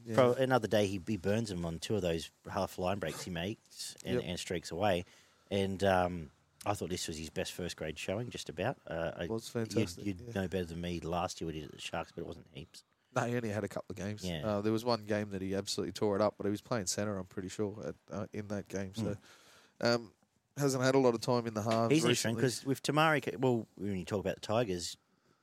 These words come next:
Speaker 1: Tamari
Speaker 2: the
Speaker 1: Martin.
Speaker 2: Tamari Martin, the R T S coming back, Chanel Tavita Harris coming back, Harris Tavita coming back.
Speaker 1: Yep.
Speaker 2: Maybe a Tamari might be someone you could ask about.
Speaker 1: Yeah, or even Metcalf, depending
Speaker 2: Or
Speaker 1: on where they
Speaker 2: Metcalf.
Speaker 1: have them
Speaker 2: I
Speaker 1: in
Speaker 2: don't
Speaker 1: their,
Speaker 2: think he's a
Speaker 1: in their
Speaker 2: seven necessarily,
Speaker 1: sittings,
Speaker 2: whereas
Speaker 1: but
Speaker 2: maybe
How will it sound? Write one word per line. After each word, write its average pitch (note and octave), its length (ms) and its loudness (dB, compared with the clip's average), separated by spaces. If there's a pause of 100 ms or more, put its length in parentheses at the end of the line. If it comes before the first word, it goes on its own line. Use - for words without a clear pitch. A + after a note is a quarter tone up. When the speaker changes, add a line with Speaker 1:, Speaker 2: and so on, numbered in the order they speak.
(420)
Speaker 1:
Tamari G#2 380 -4
Speaker 2:
the G#2 100 4
Speaker 1:
Martin. G#2+ 260 -4
Speaker 2:
Tamari F#2+ 240 2
Martin, F#2+ 600 -2 (640)
the E2+ 160 -2
R G2 160 6
T G2 160 0
S G2+ 120 0
coming G2 300 -2
back, G2 240 2
Chanel F#2 280 -4
Tavita E2+ 320 -2
Harris G2+ 300 0
coming F2+ 320 -6
back, G2 220 -4
Harris F#2+ 240 -4
Tavita F#2 220 -4
coming E2+ 260 -6
back. G#2+ 260 -2 (280)
Speaker 1:
Yep. G#2+ 220 -2
Speaker 2:
Maybe F#2+ 420 2
a E2+ 120 2 (160)
Tamari F2+ 560 -2 (340)
might F2+ 220 -4
be F2 80 -14
someone F2 260 -4
you E2 60 -6
could E2+ 120 -2
ask F2+ 320 2
about. D#2+ 240 -4 (360)
Speaker 1:
Yeah, A#2+ 240 0
or A2+ 120 2
even G#2 220 -2
Metcalf, A#2+ 520 -4
depending G#2+ 400 0
Speaker 2:
Or A2 60 2
Speaker 1:
on A2 80 -2
where A2+ 140 2
they A2 60 4
Speaker 2:
Metcalf. G#2 120 4
Speaker 1:
have A2+ 120 2
them G#2+ 160 -6
Speaker 2:
I - 40 -8
Speaker 1:
in G2+ 40 2
Speaker 2:
don't G2 100 0
Speaker 1:
their, A2 140 2
Speaker 2:
think - 100 -2
he's - 20 2
a - 20 2 (120)
Speaker 1:
in G#2+ 60 6
their F2+ 80 6
Speaker 2:
seven F2 200 2
necessarily, G#2 300 0
Speaker 1:
sittings, E2 280 -2
Speaker 2:
whereas - 0 - (160)
Speaker 1:
but - 40 -12
Speaker 2:
maybe F#2 440 -4